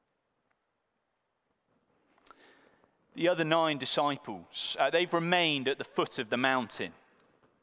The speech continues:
And it's not been easy. It, it seems as though they've been struggling in Jesus' absence. They, they find themselves engaged in a public argument that seems to involve some teachers of the law.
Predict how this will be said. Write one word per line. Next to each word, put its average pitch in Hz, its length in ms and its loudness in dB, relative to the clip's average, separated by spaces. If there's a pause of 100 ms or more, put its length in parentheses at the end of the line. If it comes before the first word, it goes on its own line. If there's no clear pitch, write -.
(520)
And 139 100 0
it's 147 100 -4
not 302 140 2
been 262 160 0
easy. 143 460 0
It, 180 160 2
it 180 120 0
seems 196 400 0
as 196 120 -2
though 175 180 4
they've 160 220 0
been 165 180 -2
struggling 127 880 0
in 135 260 -2
Jesus' 135 520 -2
absence. 160 640 -2
They, 156 180 2
they 156 140 2
find 214 400 2
themselves 165 420 0
engaged 151 640 0
in 160 220 -2
a 127 200 0 (140)
public 143 760 -2 (340)
argument 147 1040 -4 (200)
that - 140 -10
seems 131 240 -2
to 131 80 -6
involve 123 520 0
some 120 160 -8
teachers 120 500 -10
of 107 120 -10
the 110 80 -6
law. 107 380 -4